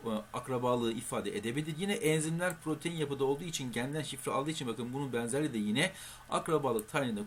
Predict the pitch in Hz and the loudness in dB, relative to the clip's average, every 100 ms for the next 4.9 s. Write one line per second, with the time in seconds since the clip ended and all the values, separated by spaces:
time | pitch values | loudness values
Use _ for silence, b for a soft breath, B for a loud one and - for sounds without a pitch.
0 | - 156 113 120 185 143 143 143 113 104 | -4 0 0 0 -2 0 2 2 0 -2
1 | 98 - 202 214 B B B - 240 180 | -4 0 2 0 B B B -4 0 2
2 | 139 185 160 135 165 147 - - 139 151 | 2 4 4 4 -2 -4 -4 -6 -6 -4
3 | - 147 139 123 117 - 127 120 139 151 | -2 0 -2 -2 -2 0 2 2 2 0
4 | - - 104 117 110 139 113 104 - | -8 -14 -6 -2 0 2 2 2 -4